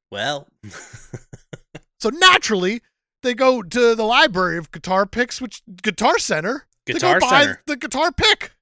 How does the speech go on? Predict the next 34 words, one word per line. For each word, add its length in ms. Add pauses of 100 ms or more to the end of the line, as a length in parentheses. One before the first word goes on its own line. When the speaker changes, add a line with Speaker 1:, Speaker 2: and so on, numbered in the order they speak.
(280)
Speaker 1:
That's 340
where 100
you 160
go 220
to 60
do 240
the 100
thing. 400 (320)
Uh, 120 (340)
if 120
anybody 340
has 200
a 40
good 180
selection 400
of 60
guitar 280
picks, 300
it 60
will 120
be 160
the 100
Guitar 480
Center. 480 (540)
Speaker 2:
The 80
clerk 340
at 120
Guitar 280
Center, 380 (500)
played 220
by 160
Ben 460 (240)
fucking 500
Stiller. 380